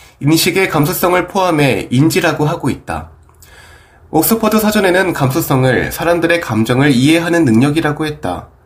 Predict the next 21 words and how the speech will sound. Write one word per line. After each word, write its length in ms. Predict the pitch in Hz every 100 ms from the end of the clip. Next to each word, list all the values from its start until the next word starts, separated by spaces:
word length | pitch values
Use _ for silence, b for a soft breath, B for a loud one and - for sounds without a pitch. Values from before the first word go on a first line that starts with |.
| -
남자 340 | 107 117 127
다음은 600 | 131 113 104 113 107 - B B B
감수성보다는 960 | B 135 135 175 185 170 160 156 160 165
고정관념을 760 | - 123 165 165 151 151 156
강요하는 520 | - 110 120 135 131 135
것이므로 640 | 113 - 95 90 90 87 B B B B
다음은 680 | - 123 139 139 151 139 -
멋이 380 | 113 131 - 190
아니라 440 | 127 123 117 107
감수성을 600 | - 135 131 170 165 170 165
부정하는 520 | - 156 156 160 156
것이다. 460 | 113 - 87 87 - _ - B B B B
남자는 420 | 131 151 175 190
울지 380 | 135 135 147 175
않는다는 480 | 151 156 147 151 151
고정관념이 960 | 120 143 147 143 131 113 110 95 87 -
울고 240 | 127 135
싶은 260 | 151 - 160
남자의 480 | 139 110 110 113 113
감수성을 680 | - 98 113 - 104 113 -
억압한다. 800 | 107 113 - 107 95 90 82